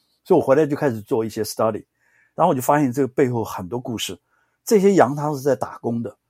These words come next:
它来这里上班的。那个牧羊人呢，居然很有名，他是个秘鲁人，上过媒体。当然他不懂英文，所以我跟他很难沟通。他是拿H one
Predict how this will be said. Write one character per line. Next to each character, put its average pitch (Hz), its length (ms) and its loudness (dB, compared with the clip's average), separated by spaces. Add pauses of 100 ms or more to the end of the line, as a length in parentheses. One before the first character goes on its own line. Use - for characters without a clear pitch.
(140)
它 143 140 -2
来 113 120 0
这 131 120 2
里 107 100 0
上 113 320 -6
班 113 220 2
的。 104 120 -8 (380)
那 214 160 4
个 185 100 2
牧 196 280 6
羊 123 240 2
人 117 180 2
呢， 117 160 -4 (100)
居 185 140 -2
然 151 100 4
很 127 200 2
有 151 120 2
名， 90 200 -8
他 127 120 -6
是 131 80 -6
个 139 60 -2
秘 151 160 0
鲁 98 180 -2
人， 85 160 -10 (320)
上 147 200 4
过 131 120 4
媒 110 200 0
体。 - 200 -10 (380)
当 139 100 2
然 139 80 2
他 147 60 4
不 170 100 -2
懂 98 200 -4
英 117 160 0
文， 92 200 -8
所 - 120 -4
以 120 40 0
我 101 80 -2
跟 113 120 -10
他 123 120 -4
很 113 160 -14
难 92 200 -12
沟 110 120 -6
通。 107 200 -10 (560)
他 147 120 0
是 143 140 -2
拿 117 280 0
H 151 260 -6
one 131 240 -2